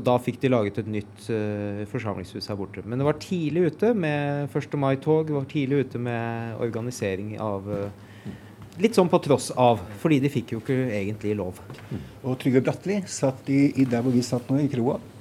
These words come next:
Speaker 2: som da var arbeiderbolig, og satt og skrev kampdikt i nitten enogtredve.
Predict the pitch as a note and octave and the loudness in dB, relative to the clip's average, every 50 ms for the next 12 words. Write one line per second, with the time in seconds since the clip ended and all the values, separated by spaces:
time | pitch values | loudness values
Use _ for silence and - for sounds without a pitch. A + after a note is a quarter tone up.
0 | - - - - C3 B2 A#2+ A#2 A2+ A2+ A#2 A2+ A2+ A#2 A2+ A2 G#2+ G#2+ G#2+ G#2+ | -16 -12 -8 -6 -4 -2 0 0 0 0 2 0 2 2 0 0 0 0 0 0
1 | G#2+ G#2+ A#2+ B2+ D3+ F#3 E3+ D3 - C3 A#2 - B2 A#2 - - A#2 A#2 A#2 - | 0 0 0 0 0 -2 -2 -4 -4 -4 -4 -4 -6 -6 -4 -2 -4 -4 -4 -4
2 | - G2+ G2+ F#2+ - - C3 C3 - - - - - - C3 A#2+ G#2+ G2 - - | -6 -6 -6 -6 -4 -2 -2 -2 -4 -6 -16 -14 -8 -4 -2 -2 -2 -2 -4 -4
3 | B2 - - G#2 G2+ G#2+ A2+ A2+ A#2+ A2 E2+ F2 G#2 A2 | -6 -4 -2 -2 -2 -2 -2 -2 -2 -2 -2 -2 -2 -4